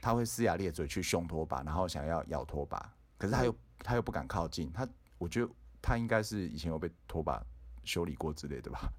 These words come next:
Speaker 2: 嗯，嗯，
Speaker 1: 对。
Speaker 2: 所以特别讨厌那个东西。
Speaker 1: 嗯。
Speaker 2: 另外我们是有，
Speaker 1: 对。
Speaker 2: 还有，他还有咬你们的状况嘛，因为这比较严重，是因为他会，他还会有咬人的状况。那他是什么状况下会去咬你们？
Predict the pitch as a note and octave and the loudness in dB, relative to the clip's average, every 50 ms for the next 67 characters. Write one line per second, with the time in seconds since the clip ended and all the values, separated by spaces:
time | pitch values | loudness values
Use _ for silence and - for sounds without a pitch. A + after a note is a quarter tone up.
0 | - - - A3 G#3 F#3+ F3+ E3+ F3+ F#3 F3 - - - - - - - - A3+ | -12 -12 -6 -4 -4 -4 -4 -4 -4 -4 -4 -4 -4 -6 -8 -14 -16 -6 -2 -2
1 | A3 A3 - B3 G#3+ - - F3+ F3 F3 F3 D#3+ D#3+ F3 F#3 F#3+ F3+ E3+ - - | -2 0 4 4 4 4 4 -2 -2 0 0 0 0 0 -2 -4 -6 -6 -6 -6
2 | D3+ D3+ D#3+ E3 - - - - - - - - - - - - - - - - | -8 -8 -8 -12 -12 -14 -16 -16 -16 -16 -18 -20 -20 -20 -20 -20 -20 -20 -20 -10
3 | - - E4 D#4+ F4 F4 D#4 B3 G3+ G3 F3+ - - D4+ C#4+ G#3+ - - G#3 F#3+ | 4 6 8 8 10 10 8 8 8 8 4 4 6 4 4 2 2 0 0 0
4 | G3 - - - A#3 B3+ B3+ A#3+ - - B3+ C#4+ C4+ B3 G#3+ G#3+ G#3+ G3+ F#3+ F#3 | 0 -2 -2 4 6 8 8 8 6 6 6 6 8 10 8 8 8 6 4 4
5 | F3+ F3 F#3 G#3+ G3+ E3+ D#3 D#3+ E3 E3+ F3 - G#3+ F3 D#3 F3+ - - F3+ D#3 | 4 4 4 2 0 -2 -4 -6 -6 -8 -4 0 -2 -2 -2 -2 -2 -2 -2 -2
6 | - - E2+ A3 B3+ C#4 B3 D4 C#4+ C4 C4+ - - - A#3 A#3+ A#3+ A#3 G3 F3 | -2 -6 0 4 4 6 6 6 6 4 4 -2 -4 2 4 4 6 6 4 2
7 | F3 F3+ A#3 A3 G#3+ - A#3+ A#3 A3+ A#3 A3+ G#3+ G#3+ G3+ A3 A3+ A3+ A3+ - - | 2 0 0 0 0 0 0 2 2 2 2 4 4 6 8 8 6 6 4 0
8 | - - - - G#3 G#3 G#3 G3+ G3+ F#3+ F#3 G#3 A#3 A3+ - - - A3 G3 F#3+ | -8 -14 -4 2 4 4 4 4 4 2 4 6 4 2 2 -2 -4 -2 -2 -2
9 | - - G#3+ F#3 F3+ F3 E3+ F3+ F#3 F#3 - - A#3 F#3+ F3+ F3+ - G#3 F#3 - | 0 0 0 2 2 2 0 0 -2 -6 -4 -2 -2 -2 -2 -2 -4 -4 -6 -6
10 | - - - - - - - D4 D4 C#4 C#4 - - C#4 C4+ C4+ D#4 - - G#3+ | -10 -18 -20 -20 -20 -4 0 2 2 2 0 -2 -2 -2 0 0 0 0 0 0
11 | F#3 F3 F3 F3 F3 - - - C4 A3+ G#3+ G#3+ A3 G#3 G3 - G#3 F#3 F#3 G#3 | 0 0 -2 -4 -4 -8 -4 2 2 2 4 2 0 0 0 0 0 2 2 0
12 | G3 G#3+ G3 F3 D#3+ D3+ E3+ E3+ F3 F3+ | 0 0 0 0 0 -2 -4 -8 -10 -12